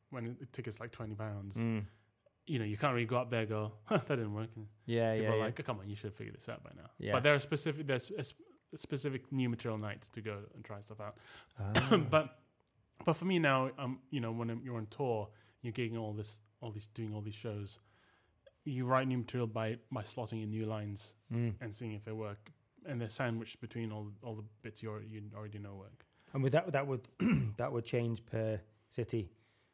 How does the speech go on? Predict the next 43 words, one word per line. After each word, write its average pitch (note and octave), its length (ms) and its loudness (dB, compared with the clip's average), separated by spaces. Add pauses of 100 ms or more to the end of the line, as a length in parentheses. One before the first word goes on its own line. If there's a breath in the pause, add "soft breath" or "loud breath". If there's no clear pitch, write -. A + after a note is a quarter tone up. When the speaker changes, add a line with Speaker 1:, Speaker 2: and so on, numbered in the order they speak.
(580 soft breath)
Speaker 1:
Um, A#3 200 4
a A3 60 0
little B3+ 260 6
Speaker 2:
For E3+ 40 2
the C3+ 140 6
Speaker 1:
bit. A2 60 4
Speaker 2:
relevance A2+ 460 2
Speaker 1:
I, - 40 -4
I, F3 40 -2
Speaker 2:
and E3+ 120 -2
Speaker 1:
I F3 120 4
always F#3+ 180 4
have E3 140 2
a - 20 0
chunk D3 300 0
at C3 40 0
the B2+ 60 -4
beginning B2+ 380 2
of, A2+ 180 -2 (140)
beginning B2 260 0
of A2+ 80 0
the A2 80 -2
show A2 400 -2
that A2 120 -2
is G#2 100 -4
dedicated G#2+ 500 -6
just A2 160 -8
to - 80 -20
talking G#2 280 -6
about G2+ 280 -8 (400)
the G#2+ 60 -10
city G2+ 320 -6
and G2+ 80 -8
what's G2+ 120 -10
going G#2 180 -8
on G2 180 -6
there, G2+ 380 -4
Speaker 2:
Yeah. G2 60 -2 (120)
Speaker 1:
or G2 120 -8
that A2 160 -6
night A2 140 -4
in A2 60 -14
particular, G#2 500 -8